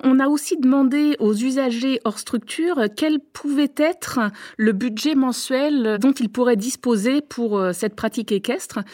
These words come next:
Ils nous ont, euh, précisé que jusqu'à quatre-vingt-quinze euros, c'était possible pour deux séances par mois.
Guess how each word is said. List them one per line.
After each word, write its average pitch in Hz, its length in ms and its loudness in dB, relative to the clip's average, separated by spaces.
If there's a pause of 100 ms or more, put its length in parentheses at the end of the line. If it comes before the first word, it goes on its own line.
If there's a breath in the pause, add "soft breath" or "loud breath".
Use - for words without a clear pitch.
(400 loud breath)
Ils 285 240 6
nous 294 200 4
ont, 277 360 4
euh, 226 120 4
précisé 269 680 0
que 233 200 0
jusqu'à 214 380 -2
quatre-vingt-quinze 262 920 -2 (420)
euros, 226 360 2
c'était 214 320 0
possible 208 760 0 (280 loud breath)
pour 226 280 -2
deux 214 180 2
séances 202 640 0 (400)
par 196 180 2
mois. 151 220 -2